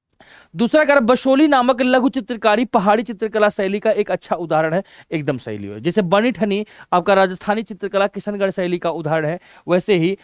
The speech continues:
बसोली नामक लघु चित्रकारी आपका पहाड़ी चित्रकला का एक बे-, बढ़िया उदाहरण माना जाता है, याद रखना। मुगलकालीन चित्रकला का उदय जहांगीर के काल में हुआ, गलत हो जाएगा। आपको सभी को पता है कि पन्द्रह सौ साठ ईस्वी में ही इसका उदय हो गया था अकबर के काल में।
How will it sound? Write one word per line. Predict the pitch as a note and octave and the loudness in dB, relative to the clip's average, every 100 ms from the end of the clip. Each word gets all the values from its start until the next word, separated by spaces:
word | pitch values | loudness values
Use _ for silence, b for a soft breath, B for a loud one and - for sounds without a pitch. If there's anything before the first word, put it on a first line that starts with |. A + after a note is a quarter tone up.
| b C#3+ | b -2
बसोली | F#3+ A3+ A3+ B3 | -2 -2 -4 0
नामक | A3 G#3+ G#3 | -2 -2 -2
लघु | A3 G3+ | -2 -2
चित्रकारी | G#3 F#3 F#3 F3 F3 F#3+ | -4 -12 -6 -2 -2 -4
आपका | D#3+ D#3+ F#3+ | -6 -4 -6
पहाड़ी | - F3 D3+ G3 | -4 -4 -2 -6
चित्रकला | F#3+ E3+ D#3 D#3 D3+ | -8 -16 -10 -6 -6
का | E3 - | -6 -12
एक | D#3 D3+ F#3 B B - | -12 -12 -14 B B -12
बे-, | C3+ C3 E3 | -8 -4 -2
बढ़िया | D#3 D3+ F#3 | -2 -2 -6
उदाहरण | E3 C#3 C#3 D3+ | -6 -6 -6 -6
माना | C3+ C3+ C3+ | -6 -6 -6
जाता | C3 - | -6 -4
है, | F3 | -4
याद | C3 G2 | -4 -8
रखना। | G#2 - - b b b b | -14 -20 -20 b b b b
मुगलकालीन | F#3 G#3+ D4 D#4 C#4 C#4 D4 | 0 4 4 4 4 2 2
चित्रकला | C#4+ A3 B3+ B3+ C4+ | -2 -4 0 2 2
का | C4+ | 4
उदय | B3 B3 C4 | 2 2 2
जहांगीर | A3+ G#3+ G#3+ B3 | 2 0 0 -4
के | B3+ | -4
काल | A3+ A#3 | 0 0
में | A#3+ A#3+ | 0 0
हुआ, | B3 | 0
गलत | G#3+ A3 A3+ | 0 0 0
हो | A3+ | 0
जाएगा। | A3 G#3+ A3 B3+ B B | 2 2 0 -2 B B
आपको | G3+ G#3 A#3+ | 0 0 -4
सभी | - A3 | -4 -4
को | A3+ | -4
पता | G#3+ A3 A3 | -6 0 0
है | |
कि | A3 | 0
पन्द्रह | G3+ A3 G#3+ A#3 | -4 -4 -2 -4
सौ | A#3 | -6
साठ | - G3+ A3+ B3 | -2 0 0 -2
ईस्वी | A3 - F#3 | -12 -10 -8
में | F#3+ F3+ | -6 -4
ही | E3+ G3 B B B | -4 -6 B B B
इसका | F#3+ - G#3 | -10 -2 0
उदय | G3+ F#3 G3+ | 0 0 0
हो | F3+ | 0
गया | F3 F3+ | -2 -2
था | F3+ G3+ | -2 -4
अकबर | - E3+ E3 D#3 | -8 -8 -6 -6
के | C3 | -6
काल | A2+ F#2+ | -14 -16
में। | F#2+ G2 | -18 -20